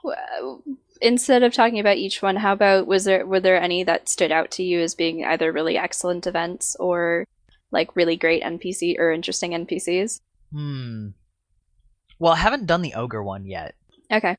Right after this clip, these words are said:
Speaker 2: Um,
Speaker 1: I, I can tell you my favorite one if that helps what you think.
Speaker 2: Sure.
Speaker 1: Um, so I love the one in New Hawk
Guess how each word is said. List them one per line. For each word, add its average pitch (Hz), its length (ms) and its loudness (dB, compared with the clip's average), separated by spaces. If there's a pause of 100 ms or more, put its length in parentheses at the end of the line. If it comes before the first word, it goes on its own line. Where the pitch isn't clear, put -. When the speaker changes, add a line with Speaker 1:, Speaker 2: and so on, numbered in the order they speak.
(320)
Speaker 2:
Um, 110 360 -2
Speaker 1:
I, 107 300 0
I 208 80 2
can 269 140 2
tell 330 100 2
you 254 100 6
my 180 120 4
favorite 170 320 0
one 165 160 -2
if 165 80 -4
that - 160 2
helps 175 260 -2
what 175 120 0
you 175 60 -2
think. 170 300 -4 (280)
Speaker 2:
Sure. - 280 -4 (300)
Speaker 1:
Um, 185 500 4
so - 160 -4 (120)
I 254 220 8
love 196 440 4
the 196 160 4
one 175 340 2
in 170 680 -2 (540)
New 196 360 2
Hawk 180 520 0